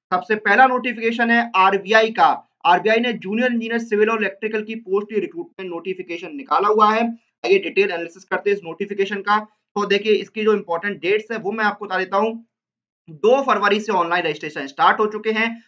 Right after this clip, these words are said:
पन्द्रह फरवरी दो हज़ार इक्कीस last date है apply करने की, यानी आप दो फरवरी से लेके पन्द्रह फरवरी दो हज़ार इक्कीस तक इसके लिए apply कर सकते हैं।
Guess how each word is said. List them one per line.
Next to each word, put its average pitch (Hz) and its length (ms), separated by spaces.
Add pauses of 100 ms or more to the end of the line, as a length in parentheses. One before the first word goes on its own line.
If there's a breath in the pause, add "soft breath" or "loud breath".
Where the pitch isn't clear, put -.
(200 loud breath)
पन्द्रह 247 380 (100)
फरवरी 208 320
दो 202 220
हज़ार 185 220
इक्कीस 208 340
last 185 380
date 175 240
है 208 100
apply 151 340
करने 143 300
की, 139 140 (380)
यानी 151 240
आप 170 240
दो 226 180
फरवरी 196 300
से 196 120
लेके 180 220 (100)
पन्द्रह 185 280
फरवरी 180 320
दो 170 220
हज़ार 165 260
इक्कीस 185 360
तक 185 180
इसके 156 240
लिए 190 140 (400)
apply 160 360 (100)
कर 185 140
सकते 156 320
हैं। 127 160